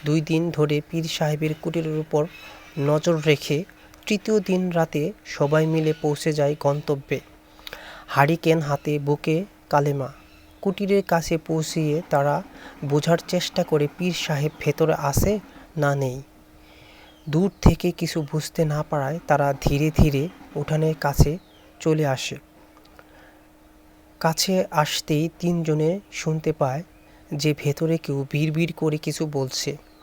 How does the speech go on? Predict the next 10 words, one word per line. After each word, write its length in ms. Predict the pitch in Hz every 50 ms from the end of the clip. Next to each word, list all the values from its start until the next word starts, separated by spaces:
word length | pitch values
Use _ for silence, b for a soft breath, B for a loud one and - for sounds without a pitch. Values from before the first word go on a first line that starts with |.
| B B B B B B - -
মিলন 300 | 156 156 165 170 170 170
একটু 260 | 165 156 - - 175 156
সাহস 420 | - - 151 139 147 160 156 -
করে 300 | - - 160 147 147 165 160 -
দরজায় 540 | 151 147 147 151 151 - 156 139 143 170 - B B B B B B B B
কান 300 | - 165 170 175 170 170
রাখতেই 580 | 160 151 151 - - - - 156 143 156 196 220 - - - -
আবার 300 | - 143 143 151 151 151
সব 360 | 156 - - - - 156 156 - 139
স্তব্ধ। 640 | - - - - 165 156 143 143 - - - 131